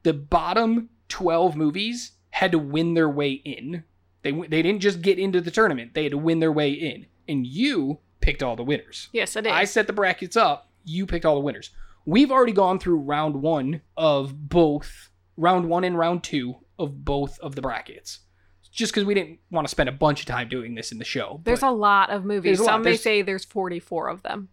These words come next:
Speaker 1: There are forty-four, but we only did a tournament with thirty-two. But that's still a lot.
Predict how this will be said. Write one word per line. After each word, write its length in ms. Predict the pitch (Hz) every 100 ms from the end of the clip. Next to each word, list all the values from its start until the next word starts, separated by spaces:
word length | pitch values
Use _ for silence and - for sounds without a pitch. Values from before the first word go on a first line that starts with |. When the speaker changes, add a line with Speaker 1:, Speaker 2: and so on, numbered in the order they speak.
| -
Speaker 1:
There 200 | 202 208
are 100 | 202
forty-four, 440 | 208 185 175 147
but 80 | 135
we 200 | 135 175
only 400 | 214 185 175 170
did 380 | 160 160 160 147
a 100 | 151
tournament 320 | 139 143 139
with 100 | 123
thirty-two. 420 | 139 117 113 147 110
But 100 | -
that's 180 | 156
still 260 | - 320 311
a 40 |
lot. 340 | 269 262 214